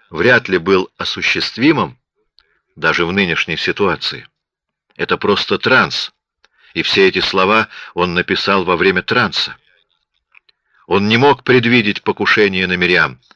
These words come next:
но он видел каким-то очень странным образом подготовку Старка к этому делу.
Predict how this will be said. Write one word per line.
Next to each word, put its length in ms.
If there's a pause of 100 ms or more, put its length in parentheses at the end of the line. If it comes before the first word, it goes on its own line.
(760)
но 200
он 120
видел 460 (840)
каким-то 440
очень 260
странным 640
образом 500 (640)
подготовку 760
Старка 720 (300)
к 80
этому 300
делу. 340